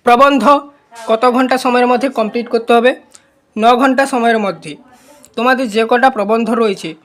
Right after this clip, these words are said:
সেটা ন ঘন্টা সময়ের মধ্যে কমপ্লিট করতে হবে স্যার কিংবা ম্যামেদের। মার্কস কত রয়েছে? পাঁচ, মানে পাঁচটি এমসিকিউ পাবে তোমরা, ঠিক আছে? এমসিকিউ পাবে। তারপরে দেখো নেক্সট কবিতা, তোমাদের যে কটা কবিতা রয়েছে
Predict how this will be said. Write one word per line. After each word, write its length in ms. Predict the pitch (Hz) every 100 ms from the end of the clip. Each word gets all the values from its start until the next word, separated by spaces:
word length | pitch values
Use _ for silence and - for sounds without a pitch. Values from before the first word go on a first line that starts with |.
| _ - - -
সেটা 180 | 240 262
ন 120 | 226 226
ঘন্টা 260 | 220 240 254
সময়ের 320 | 254 214 208 214
মধ্যে 180 | 214 220 226
কমপ্লিট 280 | 185 190 -
করতে 140 | 220 220
হবে 140 | 220
স্যার 280 | - 202 196 -
কিংবা 220 | 196 185 190
ম্যামেদের। 360 | 160 147 143 175 _ - - - - _ _ -
মার্কস 380 | 208 226 277 269 -
কত 160 | 269
রয়েছে? 280 | 277 269 269
পাঁচ, 320 | 269 226 165 - -
মানে 160 | 220 262 262
পাঁচটি 420 | 220 226 - 262 302 - -
এমসিকিউ 500 | 214 202 - 214 247
পাবে 300 | 359 180 165 165
তোমরা, 320 | 165 165 190 220 165 - -
ঠিক 100 | 254 277
আছে? 160 | 269 165 -
এমসিকিউ 560 | 208 202 - 190 180 226 311
পাবে। 280 | 170 160 170 139 _ _ _ _ _
তারপরে 320 | 262 269 285
দেখো 200 | 285 277 294 277
নেক্সট 280 | 277 - - - -
কবিতা, 380 | 220 220 202 147 - -
তোমাদের 280 | 220 262 269
যে 160 | 190 214
কটা 200 | 240 247 269
কবিতা 280 | 226 214 233
রয়েছে 240 | 233 233